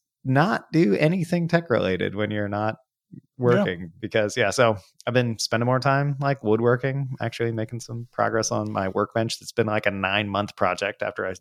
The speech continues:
Speaker 1: smoked my toe on an ottoman. And, uh,
Speaker 2: Uh, wait, you smoked your toe on an ottoman, so then you built a workbench?
Speaker 1: No, I
Speaker 2: Or
Speaker 1: was,
Speaker 2: no?
Speaker 1: so I was in the process of building a workbench, and I was just, like, cranking this thing out.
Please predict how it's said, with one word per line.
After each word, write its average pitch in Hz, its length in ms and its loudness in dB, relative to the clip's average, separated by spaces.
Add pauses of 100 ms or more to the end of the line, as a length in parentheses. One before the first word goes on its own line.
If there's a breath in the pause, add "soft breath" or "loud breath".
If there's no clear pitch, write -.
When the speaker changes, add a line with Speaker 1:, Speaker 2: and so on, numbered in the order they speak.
Speaker 1:
smoked - 440 -2
my 92 120 -6
toe 98 300 -2
on 95 160 -4
an 87 220 -10
ottoman. 104 380 -6 (760 loud breath)
And, 104 480 0
uh, 151 560 -2 (140)
Speaker 2:
Uh, - 20 -16 (1200 soft breath)
wait, 170 240 2
you 160 100 -2
smoked 185 320 2
your 185 60 0
toe 175 200 4
on 170 100 4
an 156 60 2
ottoman, 156 400 4
so 139 160 -2
then 135 220 -2
you 135 120 -2
built 139 240 -4
a 135 40 -4
workbench? 143 640 -4
Speaker 1:
No, 165 160 6
I 139 120 6
Speaker 2:
Or 143 40 8
Speaker 1:
was, 143 100 8
Speaker 2:
no? 143 80 6
Speaker 1:
so 170 80 8
I 156 40 8
was 147 120 4
in 185 80 4
the 202 60 0
process 135 440 2
of 135 60 -2
building 135 260 2
a 107 40 -4
workbench, 110 460 0
and 123 80 0
I 127 60 4
was 139 120 2
just, 123 200 -2
like, 110 140 0
cranking 113 420 -2
this 107 160 -4
thing 101 200 -2
out. 92 360 -4